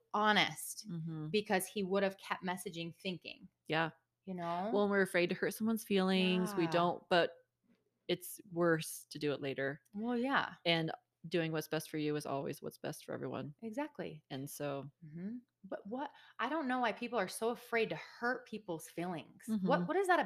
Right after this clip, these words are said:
Speaker 1: about even? Because you're not honoring you. You're afraid,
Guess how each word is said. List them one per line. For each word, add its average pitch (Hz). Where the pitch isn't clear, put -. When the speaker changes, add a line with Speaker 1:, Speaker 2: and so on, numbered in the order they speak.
Speaker 1:
about 226
even? 156
Because 254
you're 247
not 262
honoring 226
you. 208
You're 214
afraid, 233